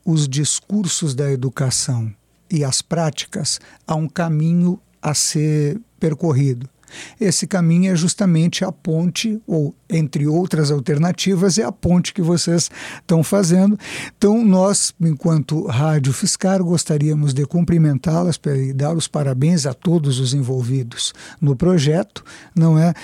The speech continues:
E, e deixamos aqui o convite às ouvintes e aos ouvintes, eh,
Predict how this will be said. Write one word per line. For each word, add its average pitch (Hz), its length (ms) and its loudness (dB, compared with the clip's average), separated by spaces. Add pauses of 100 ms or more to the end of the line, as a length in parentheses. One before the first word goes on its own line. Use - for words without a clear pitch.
(240)
E, 175 1000 4
e 180 40 4
deixamos 233 720 2
aqui 196 240 -2
o 208 100 0
convite 185 880 -2 (160)
às 180 300 -2
ouvintes 151 840 0
e 151 80 0
aos 151 260 0
ouvintes, 139 760 -2 (420)
eh, 160 840 2